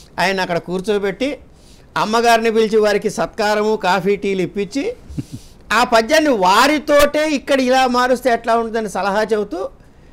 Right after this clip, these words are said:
మీరు రాయరు, వారితోటి ఆ పద్యాన్ని సంస్కరింపచేసి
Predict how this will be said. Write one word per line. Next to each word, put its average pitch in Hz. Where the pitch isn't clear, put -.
మీరు 294
రాయరు, 262
వారితోటి 269
ఆ 240
పద్యాన్ని 247
సంస్కరింపచేసి 262